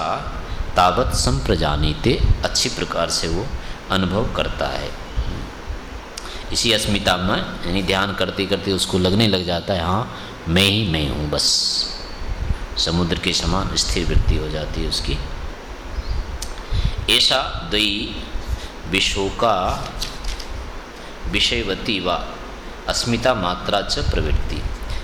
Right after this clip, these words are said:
ये दो जो प्रवृत्तियां हैं विशोका, पहली जो बता दिया,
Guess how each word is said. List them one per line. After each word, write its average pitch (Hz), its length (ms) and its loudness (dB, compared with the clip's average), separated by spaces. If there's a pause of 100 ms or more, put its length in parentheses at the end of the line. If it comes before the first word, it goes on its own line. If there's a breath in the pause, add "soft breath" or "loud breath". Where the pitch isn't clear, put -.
(200)
ये 95 80 4
दो 110 240 4
जो 120 140 0
प्रवृत्तियां 95 640 0
हैं 113 200 -2
विशोका, - 460 2
पहली 92 420 0
जो 92 140 0
बता 87 260 2
दिया, 92 240 2